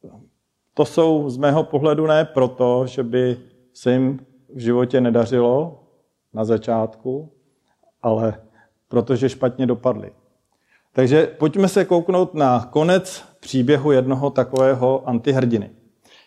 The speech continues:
Budeme si to promítat na plátno, takže si to můžete přečíst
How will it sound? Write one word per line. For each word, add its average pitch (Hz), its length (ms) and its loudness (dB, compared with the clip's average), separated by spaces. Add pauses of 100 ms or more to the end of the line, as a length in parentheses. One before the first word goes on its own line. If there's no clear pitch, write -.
(360)
Budeme 127 340 4
si 143 140 -8
to 151 120 -2
promítat 123 540 0
na 123 100 0
plátno, 120 400 0
takže 131 180 -4
si - 100 -16
to 139 80 -4
můžete 135 320 0
přečíst 123 580 -10